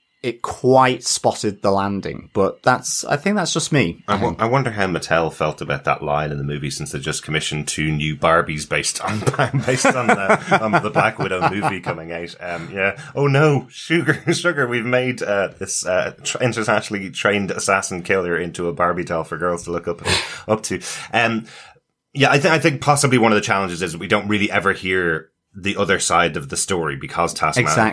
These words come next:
Speaker 2: because his daughter has gone through so much damage and, uh, gone through all of this, um, experimentation over the years. We never get a moment with her going, um, "I hate being this weapon or this tool." There's, there's also no other side to that conversation. We just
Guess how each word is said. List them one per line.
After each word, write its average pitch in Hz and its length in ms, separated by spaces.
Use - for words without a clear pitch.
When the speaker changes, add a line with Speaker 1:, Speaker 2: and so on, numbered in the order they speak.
Speaker 2:
because 175 200
his 85 260
daughter 80 500
has 78 560
gone 80 220
through 78 160
so 80 160
much 78 240
damage 82 400
and, 82 440
uh, 78 220
gone 80 260
through 80 240
all 85 220
of 71 100
this, - 340
um, 71 400
experimentation 95 840
over 76 140
the 69 100
years. 69 220
We 82 80
never 95 220
get 87 120
a 87 60
moment 87 380
with 85 180
her 95 400
going, 78 640
um, 76 460
"I 85 180
hate 85 360
being 76 380
this 73 180
weapon 73 300
or 73 60
this 71 180
tool." 69 400
There's, 67 240
there's 76 160
also 85 400
no 78 300
other 82 280
side 76 420
to 82 60
that 69 160
conversation. 73 560
We 78 80
just 92 240